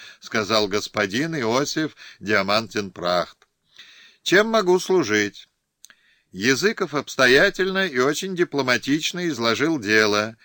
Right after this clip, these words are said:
Еврей вытянул губы, как бы нюхая свои седые усы. Глаза его были скорее печальные. «Видите ли, достопочтенный и сиятельный князь», проговорил он медлительно,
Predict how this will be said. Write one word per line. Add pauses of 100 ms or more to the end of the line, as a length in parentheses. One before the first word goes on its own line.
(240)
Еврей
вытянул
губы,
как
бы
нюхая
свои
седые
усы. (260)
Глаза
его
были
скорее
печальные. (720)
«Видите
ли,
достопочтенный
и
сиятельный
князь»,
проговорил
он
медлительно,